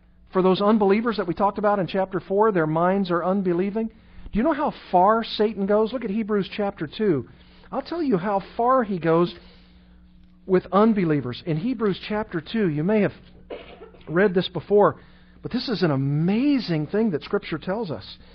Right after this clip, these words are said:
This is what it teaches us in chapter two, verse fourteen. "Since, therefore, the children," that is, the children of men, humanity, "share in flesh and blood,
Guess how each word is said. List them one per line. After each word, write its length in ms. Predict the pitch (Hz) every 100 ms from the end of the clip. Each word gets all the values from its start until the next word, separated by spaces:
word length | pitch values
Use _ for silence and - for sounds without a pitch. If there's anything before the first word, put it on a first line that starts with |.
| -
This 120 | - 254
is 120 | 214
what 120 | 220
it 100 | 185
teaches 380 | 220 226 175 147
us 180 | 147 170
in 80 |
chapter 320 | 151 202 196 185
two, 160 | 196
verse 240 | 170 160 -
fourteen. 540 | 175 160 202 196 123 - - - - - - - - - -
"Since, 420 | - - 226 302 -
therefore, 520 | 202 180 170 156 165 - -
the 100 | 160
children," 880 | - 254 285 277 185 147 175 202 - - - -
that 100 | 180
is, 120 | 170
the 80 | 175
children 400 | - 226 226 233
of 80 |
men, 340 | 185 180 156 180
humanity, 500 | 208 190 175 156 170
"share 380 | - 214 240 240
in 140 | 180
flesh 360 | - 208 220 -
and 180 | 190 175
blood, 460 | 170 202 151 147